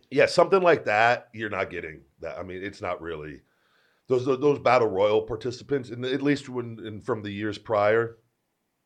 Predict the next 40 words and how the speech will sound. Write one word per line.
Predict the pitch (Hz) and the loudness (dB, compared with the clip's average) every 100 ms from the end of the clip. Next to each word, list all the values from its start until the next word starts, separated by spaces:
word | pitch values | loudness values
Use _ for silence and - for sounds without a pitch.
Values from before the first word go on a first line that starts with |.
| _ | _
it | 117 | -4
was | 117 123 | -4 -4
just | 139 - | -4 -4
a | |
way | 123 120 | -2 -2
to | 113 | -2
get | 95 117 | -6 -6
everybody | 117 113 110 113 107 101 | -4 -4 -4 -4 -6 -10
to | 95 | -4
go | 107 | 0
out | 104 101 | 0 0
there | 104 | -2
on | 98 | -2
the | 95 | -4
show | - 104 95 | -6 -4 -4
in | 90 | -6
front | 90 | -8
of | 90 | -6
that | 92 | -6
many | 95 87 | -8 -10
people, | 104 98 110 104 - _ _ - | -10 -6 -2 -2 -4 _ _ -16
and | 104 | -8
they, | 104 104 98 101 - _ 101 | -4 -2 -2 -6 -10 _ -10
the, | 101 | -8
that | 98 101 - | -2 -2 -2
pay's | - 104 95 90 | -4 -4 -4 -6
not, | 98 90 85 - _ _ _ _ _ _ | -4 -4 -4 -8 _ _ _ _ _ _
you're | 110 | -8
getting | 110 107 | -4 -4
a | 85 | -4
check, | - 101 92 85 - | 0 4 4 2 -4
but | 101 | -4
it's | 101 101 | -6 -8
just | 110 - | -12 -8
like | 95 | -8
you'd | 95 85 | -8 -10
get | 87 | -10
a | |
check | 76 92 85 - | -8 -6 -8 -8
for, | 87 73 | -10 -10